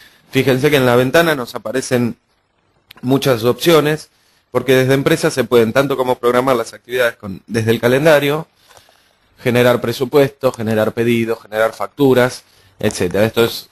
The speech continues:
son temas que se van a ver en otros cursos.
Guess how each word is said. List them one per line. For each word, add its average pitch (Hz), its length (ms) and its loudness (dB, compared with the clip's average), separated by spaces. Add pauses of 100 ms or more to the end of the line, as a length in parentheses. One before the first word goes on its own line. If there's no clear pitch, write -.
son 107 240 -4
temas 123 260 0
que 110 100 -4
se 104 120 -8
van 101 160 0
a 104 80 0
ver 107 180 4
en 104 140 -2
otros 101 240 -6
cursos. - 560 -20